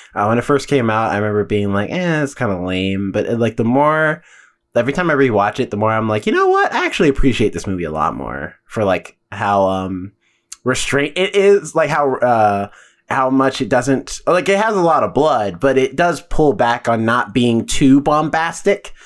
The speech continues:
compared to a lot of musical movies that have come out since that time, where I'm like, they go way overboard with it. <laughs> And this one was like, "No, we're gonna keep it in the pocket. It's just gonna be dark, gloomy,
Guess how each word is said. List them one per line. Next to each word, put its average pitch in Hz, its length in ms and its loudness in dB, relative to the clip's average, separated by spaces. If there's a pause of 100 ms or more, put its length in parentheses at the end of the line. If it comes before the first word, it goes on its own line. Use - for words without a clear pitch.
(420)
compared 156 380 0
to 139 80 4
a - 20 2
lot 117 280 2
of 120 80 2
musical 120 360 2
movies 123 380 2
that 123 80 2
have 190 120 0
come 117 220 -2
out 120 360 -2 (280)
since - 460 -4
that 160 220 -2
time, 196 520 0 (580)
where 127 140 0
I'm 131 140 2
like, 113 200 -2
they 180 200 2
go 113 420 2
way 165 600 2
overboard 131 580 2
with 127 160 2
it. 123 220 -2
<laughs> - 40 -6
And 160 340 2
this 151 160 0
one 139 180 4
was 120 200 0
like, 120 260 0
"No, 151 220 0
we're 190 100 2
gonna 214 140 2
keep 208 180 -2
it 202 100 4
in 202 100 2
the 190 80 0
pocket. 170 500 -2
It's 113 140 -6
just 147 160 -4
gonna 147 140 2
be 131 160 2
dark, 139 520 0
gloomy, 151 520 2